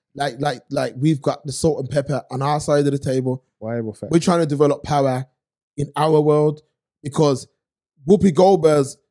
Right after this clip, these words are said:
Speaker 1: done already got suspended. No
Speaker 2: What
Speaker 1: one's come
Speaker 2: was,
Speaker 1: out.
Speaker 2: what was that on? Was that on The View?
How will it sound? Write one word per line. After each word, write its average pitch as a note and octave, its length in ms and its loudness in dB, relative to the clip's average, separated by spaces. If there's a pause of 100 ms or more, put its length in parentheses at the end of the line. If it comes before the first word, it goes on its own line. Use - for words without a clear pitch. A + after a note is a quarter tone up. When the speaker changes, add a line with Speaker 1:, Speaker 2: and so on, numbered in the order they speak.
(300)
Speaker 1:
done F3+ 140 4
already F3 320 2
got D#3 160 -4
suspended. D#3+ 600 0
No E3 120 4
Speaker 2:
What F#3+ 80 6
Speaker 1:
one's E3+ 160 2
come E3 140 2
Speaker 2:
was, E3+ 80 4
Speaker 1:
out. - 160 -4
Speaker 2:
what E3 180 2
was E3+ 100 0
that F3 140 2
on? F#3 160 2
Was E3 80 -2
that D#3 100 -2
on E3 80 0
The E3 60 -2
View? E3 320 2